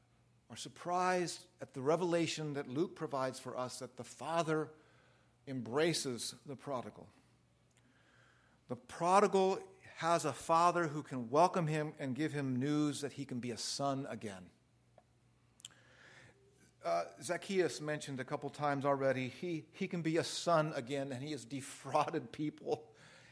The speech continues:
He has used his position as a chief tax collector, uh, to, to defraud people. And as he is dining with Jesus and he's, he's realizing that his sins can be forgiven, as this overcomes him, he spontaneously announces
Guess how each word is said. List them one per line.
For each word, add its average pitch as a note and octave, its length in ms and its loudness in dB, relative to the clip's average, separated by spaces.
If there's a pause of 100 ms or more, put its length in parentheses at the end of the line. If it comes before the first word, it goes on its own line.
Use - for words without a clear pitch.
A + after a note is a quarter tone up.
(140)
He F#3+ 160 -2
has D#3 240 -2
used G#3 280 2
his F3+ 120 -2
position D#3+ 420 -2
as D3+ 120 -2
a D3 40 -2
chief - 480 -2
tax F3+ 320 -4
collector, A2+ 520 -8 (1080)
uh, D#3+ 260 0
to, F3 340 -2 (180)
to F3+ 140 -6
defraud G3 680 2
people. B2+ 460 -8
And D3 120 -4
as E3 280 -2
he F3+ 120 -4
is D3+ 140 -2
dining F#3 480 2
with E3 140 -2
Jesus C3 500 -6
and C3+ 140 -8
he's, B2 200 -8 (360)
he's C3 240 -6
realizing E3+ 680 8
that C3+ 140 0
his B2+ 180 -8
sins F#3 380 -4
can D#3 160 -6
be C#3+ 100 -4
forgiven, C#3 520 -4
as D3 180 -4
this D3+ 180 -8
overcomes F3 600 -2
him, D#3 100 -6
he G#3+ 400 -6
spontaneously G#3+ 1300 -2
announces C3 600 -4